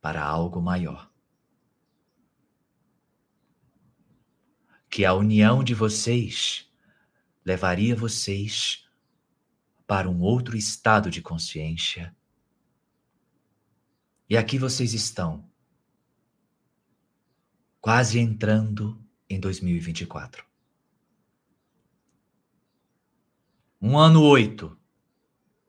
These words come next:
Um ano saturniano. Cada um de vocês carrega um pacote. Alguns mais leves,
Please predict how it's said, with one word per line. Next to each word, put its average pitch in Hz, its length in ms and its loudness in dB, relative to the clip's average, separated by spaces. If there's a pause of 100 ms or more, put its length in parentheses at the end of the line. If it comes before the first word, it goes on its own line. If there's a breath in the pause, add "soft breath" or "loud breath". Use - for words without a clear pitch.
(400)
Um 82 120 -6
ano 117 480 -2 (280)
saturniano. 85 880 -12 (3750)
Cada 139 460 8
um 143 80 0
de 127 100 -2
vocês 135 560 2
carrega 131 560 6
um 127 160 2
pacote. 120 760 0 (1600)
Alguns 160 420 4
mais 131 320 2
leves, 98 880 -6